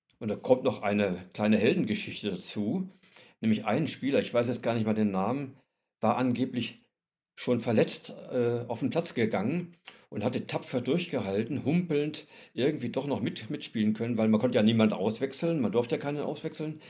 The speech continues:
und hat das Spiel also mit, äh, durchgezogen. Also auch noch so eine kleine, so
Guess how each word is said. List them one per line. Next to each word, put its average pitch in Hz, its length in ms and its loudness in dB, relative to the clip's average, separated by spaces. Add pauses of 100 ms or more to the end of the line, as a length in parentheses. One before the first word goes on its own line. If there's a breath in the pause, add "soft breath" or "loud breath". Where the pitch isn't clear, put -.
(400 loud breath)
und 120 180 -2
hat 117 120 0
das 113 80 0
Spiel 117 220 -6
also 107 140 -4
mit, 107 220 -8 (200)
äh, 107 320 2 (400)
durchgezogen. 95 760 -6 (500 loud breath)
Also 107 200 2
auch 110 120 2
noch 113 100 2
so 127 100 0
eine 113 180 4
kleine, 104 600 0
so - 180 -10